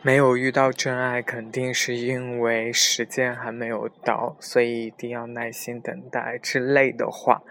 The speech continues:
其实这些话说出来，我自己都觉得会很违心。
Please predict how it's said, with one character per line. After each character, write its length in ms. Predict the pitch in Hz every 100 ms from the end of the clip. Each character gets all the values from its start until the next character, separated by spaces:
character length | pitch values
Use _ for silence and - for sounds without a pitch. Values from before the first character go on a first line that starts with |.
| - - - -
其 80 | -
实 180 | 151
这 160 | 160 147
些 180 | 143 139
话 300 | - 139 131
说 220 | - 139
出 180 | - 123
来， 160 | 123
我 160 | 117 113
自 160 | - -
己 100 | 113
都 200 | 123 123
觉 180 | 120
得 140 | 120 117
会 180 | - 117
很 320 | - 117 117
违 220 | 113 113
心。 360 | - - 117